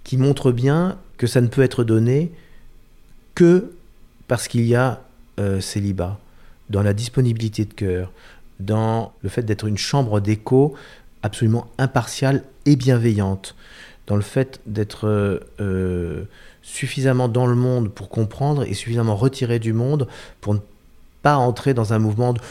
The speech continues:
de colère, d'apitoiement, enfin, voilà. Et, et du coup, euh, je, sincèrement,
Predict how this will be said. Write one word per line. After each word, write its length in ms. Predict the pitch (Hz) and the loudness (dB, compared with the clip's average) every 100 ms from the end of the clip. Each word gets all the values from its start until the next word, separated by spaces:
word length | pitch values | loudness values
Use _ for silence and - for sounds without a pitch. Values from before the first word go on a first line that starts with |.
| - - | -14 -4
de 80 | |
colère, 480 | 101 110 104 110 117 | -2 2 4 6 4
d'apitoiement, 540 | 110 95 101 - 107 120 | 2 -2 -4 -2 0 0
enfin, 240 | 113 104 - - - | -2 -4 -4 -20 -6
voilà. 260 | 104 87 - - - - | -4 -4 -8 -20 -20 -2
Et, 240 | 113 110 - | 0 0 -2
et 100 | 120 | -4
du 140 | 110 120 | -2 -2
coup, 320 | - 175 175 | -2 2 4
euh, 300 | 113 107 - - - - - | 4 2 -4 -16 -20 -20 -14
je, 140 | 101 - | -12 -12
sincèrement, 880 | - - 170 - 156 131 139 175 | -12 0 2 4 2 2 0 -4